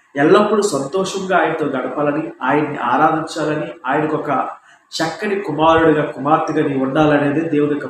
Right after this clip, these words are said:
ప్రణాళిక. కనుక ఈ ప్రణాళికలో ఇంకా నీవు రక్షణ భాగ్యాన్ని పొందకపోతే, యేసు ప్రభువుని ఇంకా నువ్వు ప్రభువుగా, రక్షకుడిగా అంగీకరించకపోతే, ఇప్పుడే చక్కని అవకాశం కనుక యేసు ప్రభువుని నీ సొంత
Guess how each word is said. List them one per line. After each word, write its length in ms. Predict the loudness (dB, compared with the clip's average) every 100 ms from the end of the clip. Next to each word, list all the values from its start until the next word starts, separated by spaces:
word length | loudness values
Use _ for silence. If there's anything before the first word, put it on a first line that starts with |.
| -14
ప్రణాళిక. 460 | -8 -2 0 0 -6 -12 -8
కనుక 240 | -4 0 2 2 0 -8 -12 -2
ఈ 80 | 2 2
ప్రణాళికలో 600 | 0 2 2 2 2 0 2 0
ఇంకా 280 | -4 -4 -2 0
నీవు 280 | 2 2 2 0 -8 _ _ _ _ _ _ -16
రక్షణ 440 | -14 -12 -6 -2 0 0
భాగ్యాన్ని 400 | 0 0 -2 -2
పొందకపోతే, 720 | -6 -8 -10 -10 -10 -10 -6 -6 -6 -12 _ _ _ 0
యేసు 300 | 4 4 4 4
ప్రభువుని 300 | 4 4 2
ఇంకా 240 | 0 0
నువ్వు 180 | 2 2 2
ప్రభువుగా, 400 | 0 2 2 2
రక్షకుడిగా 380 | 0 -2 -2 0
అంగీకరించకపోతే, 920 | -2 -2 -2 -4 -8 -14 -10 -6 -2 -2 -2 -10 _ _ _
ఇప్పుడే 380 | -2 4 6 6 4 0 -4 -10 -20 _ -12
చక్కని 320 | -10 -8 -6
అవకాశం 440 | -6 -2 -2 -2 -4 -8
కనుక 200 | -8 -8 -10 -12 -10 -2
యేసు 220 | 0 0 0
ప్రభువుని 380 | -2 -2 -2 -4 -4
నీ 60 | -6 -6
సొంత 240 | -8 -4